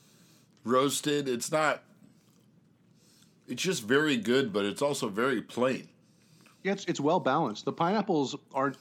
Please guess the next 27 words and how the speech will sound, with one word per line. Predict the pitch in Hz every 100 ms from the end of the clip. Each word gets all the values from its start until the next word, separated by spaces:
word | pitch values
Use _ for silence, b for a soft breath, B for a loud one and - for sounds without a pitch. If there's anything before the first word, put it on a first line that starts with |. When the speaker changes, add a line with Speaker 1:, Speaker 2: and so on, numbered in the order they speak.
| 151
Speaker 2:
overly | 143 139 139
sweet. | - - 127
You | 120
don't | 143
get, | 147 139 -
even | 151 175 156
if | 143
you |
have | 147
a | 143
lot | 147
of | 139
those | 123
pineapple | 139 160 123
chunks, | 113 104 113
you | 120
don't | 123 117 104 -
get, | 123
like, | 127
an | 117
overwhelming, | 131 131 123 117 120 117
like, | 110 101 - - _ B B B B B - - - _
pineapple-y | - 139 143 - 104
flavor. | - 104 104 104 - - _ -
Speaker 1:
Outside | 147 175 - 165 165 151
of | 131
the | 127